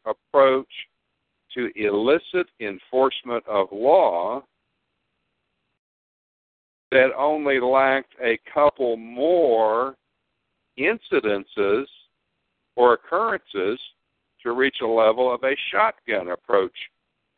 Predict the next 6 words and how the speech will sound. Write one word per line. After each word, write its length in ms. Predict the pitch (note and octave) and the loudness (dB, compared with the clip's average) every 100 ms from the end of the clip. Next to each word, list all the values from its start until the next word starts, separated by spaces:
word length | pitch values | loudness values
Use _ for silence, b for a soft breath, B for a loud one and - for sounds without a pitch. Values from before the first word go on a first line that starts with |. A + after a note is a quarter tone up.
| - | -6
to 240 | A2 G2 - | -4 -4 -6
i-, 140 | G#2+ - - | -12 -12 -8
illicit 420 | A2 A#2+ A2 G2 | -4 -4 -6 -10
enforcement 640 | F#2 F2 A2+ G2 - F#2+ F2 | -12 -10 -4 -4 -4 -10 -10
of 120 | F2 | -4
law. 300 | F2 D2+ | -2 -2